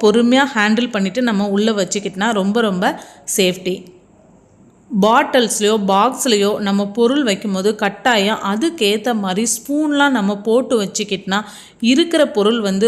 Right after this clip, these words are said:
ரொம்ப நாளைக்கு கெட்டு போகாம நல்லாவே இருக்கும். நம்ம ஸ்பூன் வச்சே எடுத்து போட்டுட்டு அப்படியே மூடி வச்சிருவோம். ஈரம் எதுவுமே படாம இருக்கும். ரொம்ப ரொம்ப யூஸ்ஃபுல்லான சின்ன சின்ன பாட்டிலுக்கு ஏத்த மாதிரி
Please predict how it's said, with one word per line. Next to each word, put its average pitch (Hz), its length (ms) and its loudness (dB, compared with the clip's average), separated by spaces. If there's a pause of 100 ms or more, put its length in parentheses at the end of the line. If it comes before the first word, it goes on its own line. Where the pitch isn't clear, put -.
(120)
ரொம்ப 240 340 2
நாளைக்கு 190 320 -2 (100)
கெட்டு 214 280 0
போகாம 196 560 -2
நல்லாவே 214 540 2
இருக்கும். 180 300 -6 (400)
நம்ம 240 260 2
ஸ்பூன் 294 340 -2
வச்சே 254 240 0 (100)
எடுத்து 233 300 -2
போட்டுட்டு 208 360 -2
அப்படியே 233 360 0
மூடி 220 240 0
வச்சிருவோம். 202 340 -4 (160)
ஈரம் 262 380 2
எதுவுமே 220 320 0 (100)
படாம 202 460 0
இருக்கும். 208 340 -2 (540)
ரொம்ப 254 180 4 (140)
ரொம்ப 208 260 2 (160)
யூஸ்ஃபுல்லான 247 560 0 (240)
சின்ன 277 320 2
சின்ன 254 220 2 (100)
பாட்டிலுக்கு 214 400 0
ஏத்த 214 160 -2
மாதிரி 220 160 2